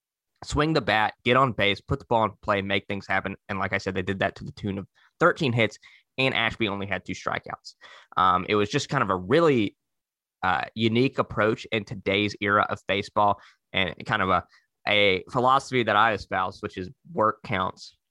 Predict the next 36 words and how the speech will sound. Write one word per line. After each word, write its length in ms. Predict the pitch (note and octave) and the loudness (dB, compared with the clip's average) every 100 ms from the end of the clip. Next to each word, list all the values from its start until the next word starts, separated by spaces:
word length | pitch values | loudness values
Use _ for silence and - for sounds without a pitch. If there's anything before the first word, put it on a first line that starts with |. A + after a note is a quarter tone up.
| - | -6
get 200 | G2+ - | -6 -6
pitchers' 300 | A2 - F#2 | -8 -6 -8
pitch 220 | - - | -8 -8
counts 300 | - F#2+ - - | -6 -6 -6 -4
up, 280 | G2 - - _ | -4 -4 -14 _
and 80 | G2 | -6
just 140 | G2 | -6
be 80 | F#2+ | -8
patient 340 | - F#2+ F#2 F#2 | -2 -2 -2 -8
at 80 | |
the 60 | - | -4
plate. 260 | G2+ G2 - - - _ - | -2 0 -2 -14 -20 _ 0
But 220 | F#2 - _ _ _ _ _ | 0 0 _ _ _ _ _
sometimes 520 | - G2 A#2+ B2+ D3 B2 | -4 -2 2 2 2 0
against 240 | A2+ - | -2 0
the 60 | G2+ | 2
right 180 | A2 | 2
opponent, 460 | A2+ - A#2 C3+ - - | 2 0 0 0 -4 -2
uh, 280 | F#2+ F#2 D#2+ _ | 0 0 -2 _
it 140 | G#2+ | -4
can 140 | A#2 G#2+ | -2 -2
make 160 | A2 | -2
sense 260 | - B2+ - | -2 -4 -4
to 100 | G#2 | -8
just 200 | G2+ - _ | -8 -12 _
be 120 | G#2+ | -2
aggressive 320 | G#2+ G2 G#2 G#2+ | 0 0 0 -2
with 100 | G2 | -4
the 80 | |
bat, 240 | - A2 C3+ | -2 -2 0
and 80 | F#2+ | -4
that's 160 | - | -8
what 80 | F#2+ | -8
the 60 | F#2+ | -6
Nats 260 | G2 - | -6 -6
did. 300 | - G2+ F#2+ | -2 -2 -2